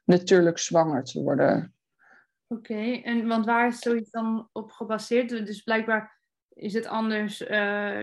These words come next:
Speaker 2: misschien negentig of zo. En, en wat voor dingen waren er dan gevonden waardoor die kans lager zou zijn?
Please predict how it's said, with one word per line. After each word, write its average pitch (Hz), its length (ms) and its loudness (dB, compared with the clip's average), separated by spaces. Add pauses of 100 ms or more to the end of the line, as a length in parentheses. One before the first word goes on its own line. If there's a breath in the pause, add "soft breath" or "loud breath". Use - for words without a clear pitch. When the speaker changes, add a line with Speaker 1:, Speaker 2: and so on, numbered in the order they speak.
Speaker 2:
misschien 208 460 -8
negentig 220 520 -2
of 220 80 -12
zo. 220 260 -2
En, 220 140 -2
en 208 140 -6
wat 208 180 -6
voor 214 140 -10
dingen 220 260 -4
waren 214 300 -2
er 208 160 -2
dan 208 160 -4
gevonden 208 480 -4
waardoor 208 280 -4
die 208 100 -8
kans 208 300 -8
lager 254 400 -6
zou 294 180 -8
zijn? 311 280 -8